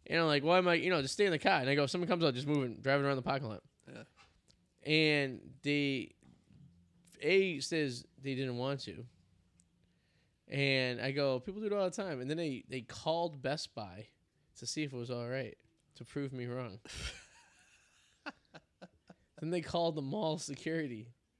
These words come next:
Speaker 1: and asked him if it was all right if I put my car in hazards. And when they said, "No,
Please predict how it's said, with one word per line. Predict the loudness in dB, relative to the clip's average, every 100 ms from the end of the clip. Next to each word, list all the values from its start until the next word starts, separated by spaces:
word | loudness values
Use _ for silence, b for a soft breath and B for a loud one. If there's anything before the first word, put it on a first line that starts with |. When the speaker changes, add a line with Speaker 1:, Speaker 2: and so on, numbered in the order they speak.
| _ _ _
Speaker 1:
and | -6
asked | -4 -4 -6
him | -8 -8 -10 _ _ _ _ _ -12
if | -8
it |
was | -4 -2
all | 0
right | 0
if | -2
I | -4
put | -8 -10
my | -10
car | -6 -6 -4
in | -6
hazards. | -6 -6 -6 -12
And | -8 -4
when | -4
they | -4 -6
said, | -4 -6 -6
"No, | -8 -4 -2 -2 -4